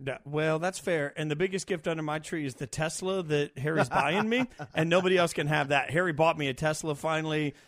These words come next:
Speaker 1: It's gonna be
Speaker 2: <laughs>
Speaker 1: magical. It's gonna drive me from Connecticut to Atlanta every time I wanna see him. It's gonna be perfect. I don't even have to do anything. Dennis in <laughs> Delaware,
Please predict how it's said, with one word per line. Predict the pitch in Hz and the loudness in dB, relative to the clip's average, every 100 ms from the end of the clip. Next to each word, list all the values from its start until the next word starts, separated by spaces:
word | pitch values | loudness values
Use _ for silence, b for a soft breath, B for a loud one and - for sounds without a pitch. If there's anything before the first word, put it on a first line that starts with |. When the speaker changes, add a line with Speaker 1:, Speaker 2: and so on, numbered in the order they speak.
| B | B
Speaker 1:
It's | 165 202 | -4 0
gonna | 175 | 0
be | 147 | 0
Speaker 2:
<laughs> | |
Speaker 1:
magical. | 139 143 151 175 160 | 2 2 0 0 -2
It's | 147 | 0
gonna | 175 165 | -2 -2
drive | 135 151 156 143 | 0 2 2 0
me | 156 147 | -2 -2
from | - 143 | -2 -6
Connecticut | 147 156 143 156 156 151 | -4 -2 -2 -2 -4 -6
to | 151 | -6
Atlanta | 139 139 147 | -4 -4 -2
every | 147 139 | -2 -4
time | 143 139 | -4 -4
I | 135 | -2
wanna | 135 131 | -4 -6
see | - 160 | -6 -4
him. | 151 | -4
It's | 151 131 | -6 -8
gonna | 147 139 | -6 -6
be | 135 | -6
perfect. | - 165 143 143 B B _ | -4 -4 -2 -4 B B _
I | 170 | 0
don't | 175 | 2
even | 156 139 | 0 -2
have | 131 127 | -4 -6
to | 120 | -4
do | 135 | -2
anything. | 135 123 135 | -2 -2 -2
Dennis | 135 233 285 - | 4 4 4 0
in | 214 | 0
<laughs> | |
Delaware, | 180 180 208 226 196 208 185 | 4 6 6 6 4 6 6